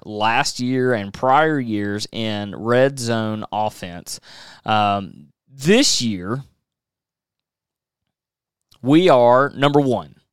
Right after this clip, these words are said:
Through four games, twenty-one for twenty-one, one hundred percent, eighteen touchdowns, three for three on field goals.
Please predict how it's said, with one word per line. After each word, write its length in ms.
Through 280
four 320
games, 380
twenty-one 600
for 160
twenty-one, 680
one 220
hundred 340
percent, 500
eighteen 520
touchdowns, 840
three 240
for 200
three 480
on 400
field 340
goals. 440